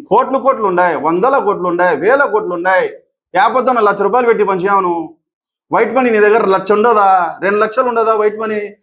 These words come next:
టేబుల్ మీద పెట్టి ప-, పంచేదానికి? నీకంటే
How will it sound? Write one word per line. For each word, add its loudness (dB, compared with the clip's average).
టేబుల్ 2
మీద 2
పెట్టి 0
ప-, 2
పంచేదానికి? -2
నీకంటే 4